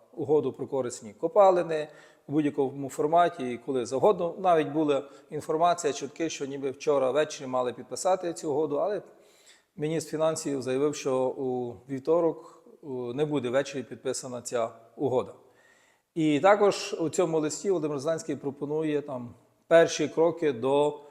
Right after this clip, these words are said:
е, миру, до примирення. Ну, там є, пере-, з-, зокрема, пропозиція щодо того, щоб був обмін всіма полоненими, а також,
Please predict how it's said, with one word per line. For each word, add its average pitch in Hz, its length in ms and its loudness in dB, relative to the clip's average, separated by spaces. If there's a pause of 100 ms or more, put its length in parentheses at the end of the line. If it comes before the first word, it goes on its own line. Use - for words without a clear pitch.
(380)
е, 131 280 -8
миру, 131 340 6
до 127 180 2
примирення. 113 640 0 (340)
Ну, 180 280 -8 (240)
там 165 260 6
є, 156 200 2
пере-, 135 640 0
з-, 123 260 -10
зокрема, 147 540 0 (360)
пропозиція 151 680 2
щодо 131 360 -4
того, 123 460 -2 (340)
щоб 143 560 0
був 135 260 0
обмін 135 360 4
всіма 117 360 -6
полоненими, 170 800 2
а 127 100 0
також, 160 680 2